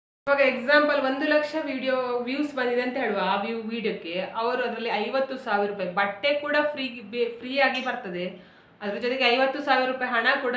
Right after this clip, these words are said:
ಸಿಗ್ತದೆ ಅವರಿಗೆ. ಒಂದು ಲಕ್ಷ, ಕೆಲವರು ಒಂದು ಲಕ್ಷ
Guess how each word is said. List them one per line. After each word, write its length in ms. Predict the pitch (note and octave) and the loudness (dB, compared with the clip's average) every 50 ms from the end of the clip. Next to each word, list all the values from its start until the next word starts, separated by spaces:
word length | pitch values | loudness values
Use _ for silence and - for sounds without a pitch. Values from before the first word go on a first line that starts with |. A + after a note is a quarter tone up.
| A#3+ B3 | -2 -4
ಸಿಗ್ತದೆ 320 | B3+ - - A3 F#3 F#3 F3 | -6 -6 -6 -6 -4 -2 -2
ಅವರಿಗೆ. 520 | E3 D#3+ D#3+ D#3+ - - - - - - - - - - A3 | -4 -4 -6 -8 -10 -14 -16 -20 -20 -20 -20 -20 -16 -4 0
ಒಂದು 260 | A3+ B3 C#4 E4 E4+ | 0 2 2 2 4
ಲಕ್ಷ, 320 | D#4+ D#4+ D#4 D#4 - F4+ F4 D#4+ - | 4 4 4 4 4 4 4 4 4
ಕೆಲವರು 400 | C4+ B3+ C#4 C#4+ D4 D4 D4+ D4 | 4 4 4 6 6 4 4 4
ಒಂದು 300 | C4+ C4 C#4 D4+ D4 E4 | 2 2 2 2 2 2
ಲಕ್ಷ 260 | D4+ D4+ D4+ - - | 2 2 0 0 -2